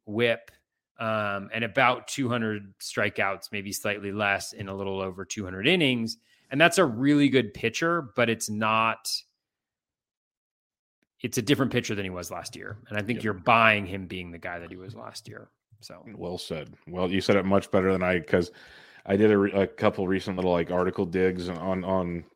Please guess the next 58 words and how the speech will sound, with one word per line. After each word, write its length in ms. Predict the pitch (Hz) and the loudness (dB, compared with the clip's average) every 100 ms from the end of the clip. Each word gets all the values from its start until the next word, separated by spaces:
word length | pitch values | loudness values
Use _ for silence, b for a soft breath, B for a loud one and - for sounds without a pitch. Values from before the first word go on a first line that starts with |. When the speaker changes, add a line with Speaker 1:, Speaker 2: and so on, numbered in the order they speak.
| _ - | _ -4
Speaker 2:
some 200 | 98 92 | 0 2
of 60 | |
the 100 | 92 | 4
early 220 | 92 90 | 4 2
draft 320 | 85 90 95 - | 2 0 0 0
picks 160 | 95 | -6
from 180 | - 95 | -2 0
last 280 | 90 87 - | 0 0 2
year. 260 | 87 87 | 4 4
And, 240 | 87 85 85 | 2 0 -2
uh, 160 | 85 85 b b b b b | -4 -8 b b b b b
Alcantara 360 | 110 113 101 | 2 6 8
wasn't, 200 | 95 90 | 8 6
he 60 | 95 | 6
was, 80 | 90 | 4
like, 80 | 82 | 4
a 180 | _ - | _ 0
fifth 200 | - 85 | 0 0
round 200 | 78 - | -10 -6
pick 220 | 87 76 | -6 -6
or 20 | |
whatever, 300 | 76 76 78 | -8 -8 -8
but, 320 | 82 85 - | -4 -4 -2
um, 300 | 90 82 80 _ B B B - | -2 -2 -6 _ B B B -4
like, 160 | 90 90 | 0 6
looking 280 | 104 101 | 6 6
back 200 | 92 92 | 6 6
on 80 | 95 | 6
his 120 | 82 | -2
season, 460 | - 98 90 90 87 | -2 -2 0 -2 -2
you 140 | 95 | -2
nailed 340 | 92 90 95 92 | 0 2 2 2
what 240 | 92 - | 0 0
stood 280 | - - 104 | -14 -2 4
out 200 | 95 - | 4 2
to 80 | 90 | -4
me 140 | 92 | -2
so 240 | 92 - 90 | -2 0 0
much 300 | 90 87 - | 0 -2 -2
is, 200 | 85 90 | -4 0
well, 160 | 101 110 | 0 4
A, 260 | 110 101 B B | 6 6 B B
I 80 | 92 | 4
hate 300 | 104 90 - | 4 4 0
buying 360 | 92 92 92 87 | 2 2 2 2
or 220 | 92 87 | 0 0
paying 320 | - 98 90 | -2 0 0
for 340 | 87 90 85 71 | -2 -2 -2 -4
a 200 | 87 82 | -6 -8
career 280 | - 90 87 | -4 -4 -2
season, 360 | 90 76 82 - | -4 -6 -10 -10
which 100 | 95 | 0
is 60 | 110 | 2
what 120 | 110 | 6
you're 60 | |
doing 100 | 143 | 6
with 80 | 123 | 8
Alcantara. 440 | 95 90 87 85 | 6 0 -6 -6